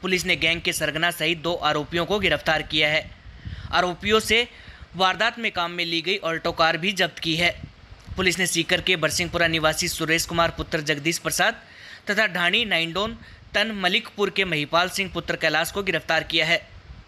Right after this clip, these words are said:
आरोपी बुधवार देर रात को झुंझुनू के बीबासर में मोबाइल टावर में लगी मशीनों को चुराने का प्रयास कर रहे थे। टावर में लगे सायरन बजने पर दोनों आरोपी गाड़ी को लेकर डिघाल की ओर फरार हो गए।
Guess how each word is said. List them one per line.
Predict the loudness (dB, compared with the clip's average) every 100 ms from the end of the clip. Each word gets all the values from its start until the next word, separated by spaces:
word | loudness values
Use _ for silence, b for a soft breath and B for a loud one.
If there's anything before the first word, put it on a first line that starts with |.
| -6
आरोपी | -2 0 0 -4
बुधवार | 0 2 2
देर | 2 2
रात | 4 2 0
को | -2 -4 B B B -6
झुंझुनू | -2 0 0
के | 2 2
बीबासर | 2 2 4 2 2
में | 2
मोबाइल | 0 2 2 2
टावर | 2 2
में | 0 0
लगी | 2 0 -2 B B -2
मशीनों | 0 2 2
को | 0
चुराने | 0 2 2
का | 2
प्रयास | 2 2 2 0
कर | -2 -2
रहे | 0 0
थे। | 2 0 -4 B B B B -2
टावर | 2 4
में | 4 4
लगे | 2
सायरन | 0 2 2 0
बजने | -4 -2 -2
पर | -2
दोनों | -4 -2 0
आरोपी | 0 0 2 0 0 B B
गाड़ी | 0 2 0
को | 0
लेकर | 0 0
डिघाल | -2 -2 -2 -2
की | -4
ओर | -4 -4
फरार | 0 2 2
हो | 2
गए। | 2 0